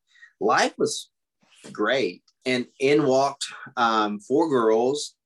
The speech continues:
and they were all super cute. And I was like, you know, "I'm gonna, you know, smooze them and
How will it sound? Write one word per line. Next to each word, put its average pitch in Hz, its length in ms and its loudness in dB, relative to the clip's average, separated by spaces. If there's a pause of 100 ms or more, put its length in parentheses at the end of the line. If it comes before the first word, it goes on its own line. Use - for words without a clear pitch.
and 113 460 -4
they 120 100 0
were 131 140 2
all 135 220 4
super 139 340 -8
cute. 120 340 -2
And 113 80 -8
I 113 60 -6
was 110 160 -10
like, 107 260 -2
you 107 80 -8
know, 98 80 -4
"I'm 107 160 -4
gonna, 113 380 -2
you 113 80 -10
know, 107 260 -4
smooze 127 540 2
them 135 320 2
and 107 200 -2